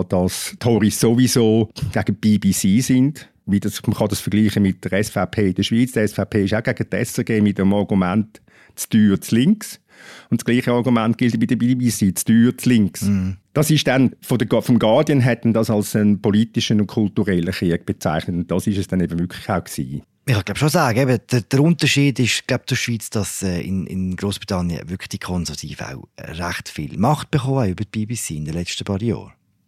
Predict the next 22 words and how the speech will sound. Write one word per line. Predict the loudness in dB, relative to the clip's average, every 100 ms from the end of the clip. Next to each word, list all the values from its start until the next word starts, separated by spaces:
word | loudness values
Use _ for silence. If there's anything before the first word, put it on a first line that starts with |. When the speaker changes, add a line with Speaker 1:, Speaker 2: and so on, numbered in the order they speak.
| _
Speaker 1:
Ja, | 0 2 0 -2 _ _ -4
das | -2
ist, | 0 -2 -4
das | -4
ist | -4 -4
natürlich | -8 -4 -4 -4
ein | -4
Problem. | -6 -2 -2 2 2 2 -4
Eben, | -6 -2 0
wenn, | -2 -4 -10 -6
wenn | -2 -2 -2
schon | -6
der | -4
Vorsitzende | -2 0 0 -4 -2 -2 0
und | 0 0 -2
der |
Generaldirektor | -2 0 0 0 0 -2 -4 -4 0 0 -2 -12 -8
Tory-Politiker | 0 0 0 0 0 0 -4 -6 -4
sind, | -2 0
mit, | 0 -4
äh, | -8 -10 -10 -12
klare | -4 -2 0 -2